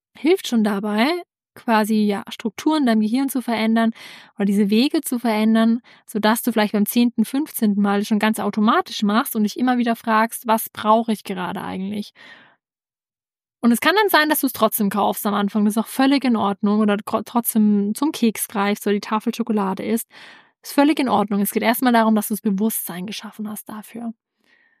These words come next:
Und dann der Schritt Nummer zwei wäre, wirklich alternative Wege zur Regulation finden. Alle, die hier jetzt zuhören, die quasi auch entweder Alumni sind oder aktuell bei uns im Programm sind,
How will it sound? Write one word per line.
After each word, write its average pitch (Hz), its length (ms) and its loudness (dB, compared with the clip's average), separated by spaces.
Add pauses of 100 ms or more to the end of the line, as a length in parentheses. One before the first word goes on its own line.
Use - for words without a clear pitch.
(280)
Und 220 120 4
dann 233 100 6
der 269 80 2
Schritt - 240 -2
Nummer 220 240 4
zwei 220 440 0
wäre, 277 480 0
wirklich 226 280 -2
alternative 240 720 0
Wege 220 220 0
zur 214 160 -4
Regulation 202 560 -2
finden. 214 480 -10 (180)
Alle, 247 220 2
die 262 80 2
hier 254 100 4
jetzt - 240 0
zuhören, 269 520 2
die 233 100 2
quasi 202 340 -2
auch 190 60 -8
entweder 196 280 -2
Alumni 330 420 4
sind 262 400 -2
oder 208 160 -4
aktuell 220 380 -4
bei 208 80 0
uns 214 140 2
im 220 80 0
Programm 220 340 -2
sind, 220 300 2